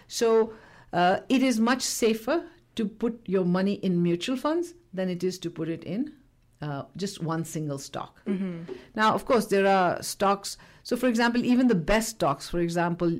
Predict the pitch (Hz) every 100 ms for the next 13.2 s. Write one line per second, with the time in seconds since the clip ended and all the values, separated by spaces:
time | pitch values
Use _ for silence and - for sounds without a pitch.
0 | - _ - 214 175 170 - 143 151 -
1 | 147 131 - 202 233 233 196 196 170 175
2 | 156 147 190 180 175 - 147 151 165 151
3 | 156 - - - - - - - 165 -
4 | - _ _ _ _ _ _ 190 196 190
5 | 254 262 302 - 220 233 226 233 254 240
6 | - _ _ - 202 185 170 185 202 139
7 | - 180 _ _ _ _ _ _ 220 208
8 | 208 - - 220 208 190 165 - - 185
9 | 190 180 185 - 196 170 190 170 180 208
10 | 202 - - - - - 196 240 302 240
11 | 151 165 156 220 202 196 - _ _ _
12 | - 180 180 170 170 170 - 277 - -
13 | 208 -